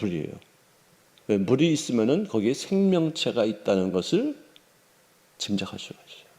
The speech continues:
물이 흐른 지-, 흔적이 있다? 그것은 생명체가 그때 언젠가는 살고 있었을지도 모른다. 왜?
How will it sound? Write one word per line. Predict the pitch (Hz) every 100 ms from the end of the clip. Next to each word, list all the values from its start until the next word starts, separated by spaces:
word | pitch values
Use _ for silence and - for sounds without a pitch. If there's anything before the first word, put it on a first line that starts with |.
| _ _ _ _ _ _ _ _ _ _ _ _ _ -
물이 | 113 139
흐른 | 143 165 160
지-, | 143 135
흔적이 | - 147 143 127
있다? | - 202 247 - - - _ _
그것은 | 110 123 147
생명체가 | - 208 220 202 175 - 123 143
그때 | 117 - - 156 175 - - - -
언젠가는 | 110 104 95 110 147
살고 | 156 - 170 175 156
있었을지도 | 120 120 - - - 101
모른다. | - - - - - _ _ _ _ _ _ - - _
왜? | 147 127